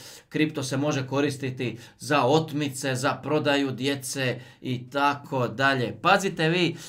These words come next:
kakvu oni vijest guraju, kakav narativ se gura, kakvo gađenje kriptovaluta. Poznati, opće poznati, statistički milion puta provjeren podatak je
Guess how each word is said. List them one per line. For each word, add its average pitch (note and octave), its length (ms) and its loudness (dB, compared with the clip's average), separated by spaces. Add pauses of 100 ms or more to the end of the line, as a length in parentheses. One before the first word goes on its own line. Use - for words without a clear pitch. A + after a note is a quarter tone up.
(180)
kakvu E3+ 520 2 (260)
oni E3 440 2 (180)
vijest E3 440 4
guraju, D3+ 480 4 (100)
kakav F3 400 2
narativ D#3 380 2
se B2+ 200 -4
gura, D3 400 0
kakvo F#3 400 -2
gađenje E3 680 4
kriptovaluta. D3+ 920 0 (400)
Poznati, F#3 720 2
opće G3+ 360 0
poznati, E3+ 560 0
statistički D#3+ 880 -6 (100)
milion E3+ 600 4
puta F3 380 0
provjeren D#3+ 440 0
podatak C#3+ 540 0
je B2 200 -4